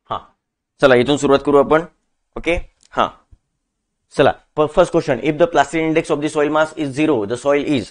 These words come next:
आपण काय करू, इझिएस्ट क्वेश्चन पासून तर हार्डर क्वेश्चन पर्यंत जाऊ. ओके, कारण की तुम्हाला जर एक डायरेक्टली एकदम हार्ड क्वेश्चन सांगितले, तुम्ही तुमचा इंटरेस्ट तुम्ही करू शकणार नाही. ठीक आहे, आपण इझी इझी क्वेश्चन आधी घेऊया, नंतर हार्ड क्वेश्चन कडे जाऊया. चला, if the plastic index of the soil mass is zero, the soil is called as,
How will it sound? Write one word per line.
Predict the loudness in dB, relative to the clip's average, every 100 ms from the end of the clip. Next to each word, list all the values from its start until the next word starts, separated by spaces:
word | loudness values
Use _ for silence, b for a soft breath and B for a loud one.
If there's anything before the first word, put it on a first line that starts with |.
| 0
आपण | 2 4
काय | 2
करू, | 2 0 0
इझिएस्ट | -2 -4 -4 -4
क्वेश्चन | -6 -4 -6
पासून | -6 -6 -6
तर | -2
हार्डर | -2 -2
क्वेश्चन | -4 -6 -6
पर्यंत | -4 -2
जाऊ. | -2 -2 -2
ओके, | -4 0 0 0 B
कारण | -4 -4
की | -4
तुम्हाला | -4 -2
जर | -2
एक | -2 -2
डायरेक्टली | 0 0 -2 -6
एकदम | -4 -4 -4 -6
हार्ड | -8 -4 -4
क्वेश्चन | -4 -8 -10
सांगितले, | -6 -6 -4 -4
तुम्ही | -6 -6
तुमचा | -8 -10 -4 -4
इंटरेस्ट | -2 -4 -6
तुम्ही | -6 -8
करू | -6 -6
शकणार | -6 -6 -6
नाही. | -6 -12 _ -6
ठीक | -4
आहे, | -4 B B
आपण | -4 -2
इझी | -4 -2
इझी | -2 0
क्वेश्चन | -4 -4
आधी | -6 -4
घेऊया, | 0 0 0
नंतर | -4 -4
हार्ड | -4
क्वेश्चन | -4 -8 -6
कडे | -6
जाऊया. | -4 -6 -6
चला, | -4 -4 -6 b b -4
if |
the | 0 0
plastic | 0 -2 -2
index | 0 0 0
of |
the | -4 -2
soil | -2 0
mass | 0 -2 -4
is | -6
zero, | -2 -2
the | -2 -4
soil | -4
is | -4
called | -2 0
as, | 0